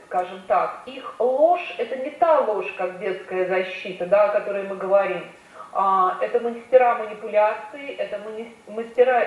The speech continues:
использования человеческих слабостей в собственных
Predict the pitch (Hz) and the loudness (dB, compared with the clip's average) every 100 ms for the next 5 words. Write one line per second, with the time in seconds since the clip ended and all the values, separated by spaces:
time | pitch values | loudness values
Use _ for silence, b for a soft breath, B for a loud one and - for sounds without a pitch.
0 | - - - 539 - - 202 185 190 185 | -2 -14 -2 6 6 6 -6 -8 -6 -8
1 | - 214 214 220 226 220 196 - - - | -6 0 2 2 -4 -10 -16 -18 -18 -4
2 | 196 185 - 214 - 294 - - _ _ | 2 2 0 -6 -10 -14 -14 -20 _ _
3 | _ _ - - 214 - 233 240 | _ _ -6 0 0 0 -8 -8